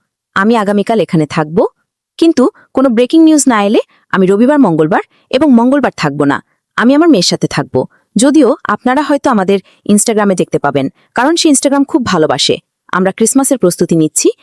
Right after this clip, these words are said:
কিছু জিনিস তৈরি করছি। যাই হোক, আমি আপনাদের সবাইকে খুব ভালোবাসি। বেল আইকন বাজাতে ভুলবেন না, আর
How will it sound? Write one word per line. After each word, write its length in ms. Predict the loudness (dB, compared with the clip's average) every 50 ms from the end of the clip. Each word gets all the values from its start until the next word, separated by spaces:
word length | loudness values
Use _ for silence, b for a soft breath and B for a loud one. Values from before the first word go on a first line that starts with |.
| _ _ -4
কিছু 180 | -2 0 0 0
জিনিস 300 | 2 2 0 0 0 0
তৈরি 200 | 0 0 0 -2
করছি। 400 | -2 -4 -4 -4 -4 -6 -6 -8 _ _ _ _ _ _
যাই 200 | -2 0 0 0
হোক, 200 | 0 0 -2 _ B B B B
আমি 200 | -2 0 0 0
আপনাদের 220 | 0 0 0 -2 -2
সবাইকে 320 | 0 0 -2 0 -2 -2
খুব 240 | -2 -2 -4 -4 -2
ভালোবাসি। 520 | -2 -2 0 0 0 -2 -2 -2 -2 -4 -4 _ _ _ _ _ _ 0
বেল 220 | 0 2 2 2
আইকন 300 | 2 0 0 0 2 2
বাজাতে 300 | 2 2 0 0 -2 -2
ভুলবেন 320 | -2 -2 0 0 0 0 0
না, 180 | 0 -2 -2 -6 b b b b -4 -4
আর 80 | -4